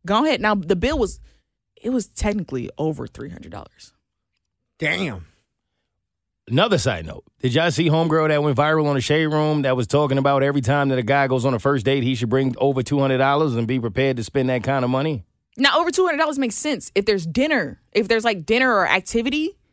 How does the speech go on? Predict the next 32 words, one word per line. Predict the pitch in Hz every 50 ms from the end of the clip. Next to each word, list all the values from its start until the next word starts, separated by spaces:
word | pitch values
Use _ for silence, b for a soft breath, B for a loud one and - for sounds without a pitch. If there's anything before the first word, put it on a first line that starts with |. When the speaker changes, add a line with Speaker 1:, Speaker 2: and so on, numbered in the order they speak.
| _ _ -
Speaker 1:
but | 202 220 185
just | 220 247 226 185
drinks | 170 - 226 254 277 -
alone? | 226 185 165 151 156 151 151 180 220 285 392 466 554 - _ b b b b - _
Speaker 3:
But | 120 127 151 -
that's | 185 196 214 -
kinda | - 190 190 180 165 151
wild | 147 160 165 160 147 131
to | 135
think | 117 - 147 143 117
that | 139 135 127 98 98
you | 139 156 143 -
are | - 131 127 123 120
worthy | 117 127 135 127 120 123
of | 113 104
three | - 131 120
hundred | 123 120 113
dollars | 117 117 113 107 101
on | 101 104
a | 104
first | - 101 101 92 85
date. | 107 101
I | 107
don't | 117 123 123
even | 113 107
know | 117 110
you | 107 104
like | 98 95 95 90
that | 92 92 92
yet. | 95 87 - - _ _ _ _ _ -
Like, | 131 135 135 127
Speaker 2:
Right. | 123